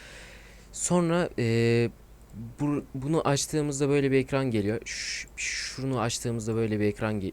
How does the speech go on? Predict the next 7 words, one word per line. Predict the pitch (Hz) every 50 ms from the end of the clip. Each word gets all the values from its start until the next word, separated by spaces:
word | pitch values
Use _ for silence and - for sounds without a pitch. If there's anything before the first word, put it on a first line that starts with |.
| - -
şöyle | - - - - 120 110 104 104
bir | 101
ekran | 101 98 - 107 98 92
geliyor. | 87 85 90 104 127 151 - - - - - - - - - - - - - - - - - -
Buradan | 131 139 143 131 151 151 147 143 - - - - 123 117
yeni | 123 131 143 151 147
diyoruz. | 143 135 113 104 107 131 147 - - -